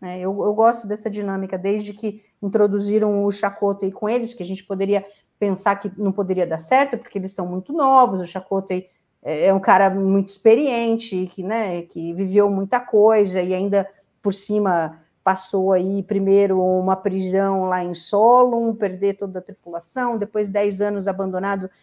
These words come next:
naquele planeta, mas não, ele, a dinâmica dele com os prodígios, eu acho que, é, funcionou muito bem. Ele meio que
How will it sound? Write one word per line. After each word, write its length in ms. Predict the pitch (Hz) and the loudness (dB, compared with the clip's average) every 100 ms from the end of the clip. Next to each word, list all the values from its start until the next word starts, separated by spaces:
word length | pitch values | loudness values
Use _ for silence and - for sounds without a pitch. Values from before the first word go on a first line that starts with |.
| _ - | _ -10
naquele 300 | 170 196 196 | -6 -4 -4
planeta, 920 | 190 170 196 247 262 262 226 233 233 | -2 -2 -2 -2 -2 2 2 2 0
mas 280 | 233 262 320 | 0 0 0
não, 400 | 311 277 269 254 - | -2 -2 -2 -8 -8
ele, 560 | 180 185 214 247 269 - _ _ | -6 -4 -4 -6 -8 -12 _ _
a 100 | - | -2
dinâmica 580 | 202 226 233 254 311 311 | 0 4 4 4 2 0
dele 380 | 240 220 233 240 | 4 6 6 2
com 340 | - 226 226 | -4 -4 -2
os 160 | 220 - | -4 -6
prodígios, 720 | - 214 185 208 233 247 254 | -4 -4 -2 -6 -6 -6 -4
eu 100 | 240 | 0
acho 260 | 240 247 - | 0 -4 -12
que, 360 | 262 262 262 _ _ _ | -6 -4 -6 _ _ _
é, 220 | - 214 214 | -4 -4 -2
funcionou 680 | 269 269 269 285 247 240 | 2 2 2 0 4 4
muito 300 | 254 269 302 | 4 0 -2
bem. 380 | 277 202 185 175 - _ | 0 0 0 -6 -12 _
Ele 240 | 180 196 | -6 -4
meio 200 | 202 214 220 | 0 0 -2
que 340 | 254 262 | -8 -10